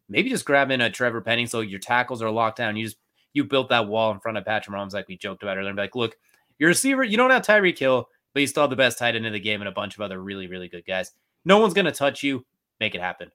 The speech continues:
Clyde Edwards-Helaire, get your five-foot-six self behind these mammoths and just kinda dance around. You won't get touched for four yards. Or whoever they have playing running backs, they seem to rotate them all over the place. So I don't hate the idea of them trading up if they go and get the right player.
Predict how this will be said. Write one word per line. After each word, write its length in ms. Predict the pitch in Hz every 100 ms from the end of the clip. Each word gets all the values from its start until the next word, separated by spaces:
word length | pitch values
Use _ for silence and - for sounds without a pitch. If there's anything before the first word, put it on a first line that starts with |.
| _
Clyde 220 | 156 170
Edwards-Helaire, 600 | 160 156 143 135 139 131 - _ -
get 160 | 147
your 100 | -
five-foot-six 680 | - 151 143 151 151 147 151
self 200 | 143 135
behind 360 | 120 139 185
these 140 | 185 123
mammoths 440 | 127 131 135 -
and 100 | 113
just 160 | 104 -
kinda 220 | 120 104
dance 260 | 104 104 107
around. 300 | 107 101 104 _ _ -
You 100 | 143
won't 160 | 156
get 140 | 127 110
touched 220 | 117 -
for 80 | 90
four 200 | - 85
yards. 380 | 87 - - - _ _
Or 160 | 143 143
whoever 320 | 147 147 127
they 60 |
have 160 | 123 117
playing 220 | 120 107
running 220 | 101 98
backs, 240 | 90 92 -
they 120 | 110
seem 200 | - 107
to 80 | 101
rotate 420 | 98 95 104 101
them 180 | 101 98 _ _ _ _
all 220 | - 135 117
over 120 | 95
the 100 | 82
place. 260 | - 92
So 160 | - 101 - - _ _ -
I 60 | -
don't 180 | 254 269 -
hate 260 | - 170 180
the 100 | 165
idea 200 | 156 151
of 60 |
them 120 | 139 131
trading 320 | 139 131 127
up 160 | 123
if 140 | 117 -
they 100 | 123
go 160 | 117
and 100 | 113
get 140 | 110 104
the 100 | 95
right 380 | 90 101 95 _
player. 320 | 90 87